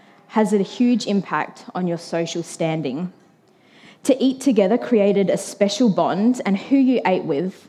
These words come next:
who invited you over and who you invited, who accepted your invitation,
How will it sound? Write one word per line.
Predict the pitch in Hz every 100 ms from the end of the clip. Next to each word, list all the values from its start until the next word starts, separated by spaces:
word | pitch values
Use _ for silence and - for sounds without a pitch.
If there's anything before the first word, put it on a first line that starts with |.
| _
who | - 262
invited | 254 190 185 185 180
you | 185 214
over | 233 269 339
and | 269 202
who | 208
you | 202 208
invited, | 220 196 170 160 151 170 208 - - -
who | 269
accepted | - - - 302 - 196
your | 180
invitation, | 175 160 160 170 160 - 143 165